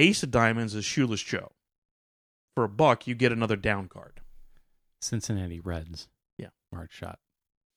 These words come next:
Speaker 2: Okay, I missed everything that you said in between Marge Schott and <laughs> me just telling you that.
Speaker 1: The rest of the diamond rules.
Speaker 2: Yeah.
Speaker 1: So the queen of shi-, uh, diamonds
Speaker 2: Uh,
Speaker 1: is
Speaker 2: I'll
Speaker 1: a rain
Speaker 2: listen,
Speaker 1: out.
Speaker 2: I'll listen to it later. Does,
Speaker 1: Okay.
Speaker 2: does it matter
Speaker 1: All right.
Speaker 2: here?
Speaker 1: Not
Speaker 2: No,
Speaker 1: right now.
Speaker 2: no,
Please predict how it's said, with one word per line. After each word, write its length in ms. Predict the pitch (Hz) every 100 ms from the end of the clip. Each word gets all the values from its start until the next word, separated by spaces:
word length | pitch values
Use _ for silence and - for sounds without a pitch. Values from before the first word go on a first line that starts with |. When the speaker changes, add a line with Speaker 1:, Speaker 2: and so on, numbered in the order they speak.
| -
Speaker 2:
Okay, 160 | 95
I 80 | 101
missed 240 | 101 95 92
everything 360 | 92 87 90
that 100 | 92
you 100 | 95
said 220 | - 90
in 120 | 85 85
between 460 | - 92 85 82 -
Marge 240 | 92 87 -
Schott 340 | 95 85 85
and 100 | 90 87 - -
<laughs> 240 | _ _ 104
me 160 | 95
just 200 | 85 92
telling 260 | - 87 82
you 100 | 82
that. 200 | 87 - -
Speaker 1:
The 80 | 160
rest 160 | 175
of 120 | - 131
the 80 |
diamond 240 | 117 107 98
rules. 300 | 98 - - - - - -
Speaker 2:
Yeah. 140 | 87 - _ _ _ _ -
Speaker 1:
So 140 | 123
the 120 | 110 107
queen 380 | - 143 143
of 100 | 139 120
shi-, 100 | 131
uh, 300 | 127 - - 120
diamonds 360 | 120 117 127
Speaker 2:
Uh, 20 | 113
Speaker 1:
is 60 |
Speaker 2:
I'll 120 | 135
Speaker 1:
a 40 | 123
rain 100 | 117
Speaker 2:
listen, 100 | 120
Speaker 1:
out. 160 | 117 113
Speaker 2:
I'll 80 | 104
listen 220 | 104 101
to 100 | 104
it 40 | 92
later. 280 | 95 92 87
Does, 80 | 104
Speaker 1:
Okay. 140 | 98
Speaker 2:
does 100 | 110
it 40 | 113
matter 180 | 110 120
Speaker 1:
All 60 |
right. 40 | 110
Speaker 2:
here? 220 | 127 120 -
Speaker 1:
Not 140 | 135
Speaker 2:
No, 40 | 120
Speaker 1:
right 80 | 104
now. 60 |
Speaker 2:
no, 240 | 104 90